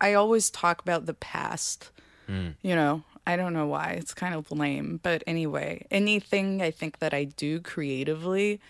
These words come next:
Speaker 1: is, like, loaded with, like, two decades of memory.
Speaker 2: Yeah.
Speaker 1: You know?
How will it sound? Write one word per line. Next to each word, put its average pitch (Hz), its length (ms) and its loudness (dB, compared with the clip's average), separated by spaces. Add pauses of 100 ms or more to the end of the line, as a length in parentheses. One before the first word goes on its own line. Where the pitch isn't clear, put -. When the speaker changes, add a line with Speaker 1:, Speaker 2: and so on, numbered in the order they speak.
(220)
Speaker 1:
is, 156 200 0
like, 147 220 2
loaded 143 840 2
with, 135 240 -6
like, - 320 -6
two - 240 -2
decades 143 560 -2
of - 160 -12
memory. - 560 -10 (260)
Speaker 2:
Yeah. 214 260 6
Speaker 1:
You 196 140 4
know? 185 360 2